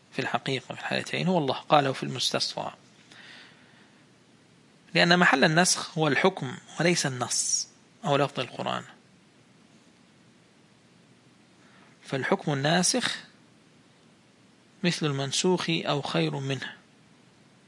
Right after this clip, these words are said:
فالمسألة بال-، بالنسبة للحكم وليس بالنسبة للنص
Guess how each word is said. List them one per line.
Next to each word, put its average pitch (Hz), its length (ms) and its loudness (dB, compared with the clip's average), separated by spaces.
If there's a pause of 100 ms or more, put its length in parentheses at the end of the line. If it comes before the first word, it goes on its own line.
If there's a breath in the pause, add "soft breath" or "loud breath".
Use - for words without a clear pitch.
(220)
فالمسألة 151 580 -2 (880)
بال-، 135 180 -8
بالنسبة 143 380 -2
للحكم 135 480 0 (420)
وليس 143 300 0
بالنسبة 131 600 -2 (1400)
للنص 123 840 -2